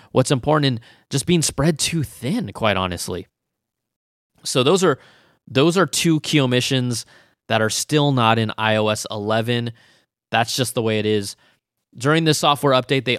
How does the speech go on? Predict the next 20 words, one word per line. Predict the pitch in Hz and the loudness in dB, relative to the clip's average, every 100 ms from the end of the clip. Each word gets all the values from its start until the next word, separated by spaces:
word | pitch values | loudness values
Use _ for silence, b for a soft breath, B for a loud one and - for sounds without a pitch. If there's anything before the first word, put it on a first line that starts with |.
| - | -2
also | 127 147 - 165 | 0 0 2 0
released | 135 120 123 - 120 | 2 0 -2 -4 -6
the | 117 | -8
first | - 127 120 - _ | -2 -2 -2 -8 _
HomePod | - 131 180 247 117 101 95 92 b b b b - | -4 0 2 0 -2 0 0 -4 b b b b -4
software | 139 117 117 107 | 0 2 2 0
update | 110 104 120 113 | 0 0 0 0
alongside | 117 107 110 113 113 127 110 | -2 0 2 2 2 0 0
of | 95 | -2
I | 110 110 | 0 2
O | 110 | 2
S | 110 | 0
eleven | 117 107 104 107 | 0 0 0 -4
point | 107 107 | -4 -6
three. | - 110 113 | -4 -4 -2
It | |
is | 135 127 | -2 0
available | 113 117 135 156 165 | 0 2 2 2 2
now. | 120 104 117 - b b b _ _ 120 | 2 4 2 0 b b b _ _ -4
Again, | 131 120 123 120 139 180 | -2 0 2 2 -2 -6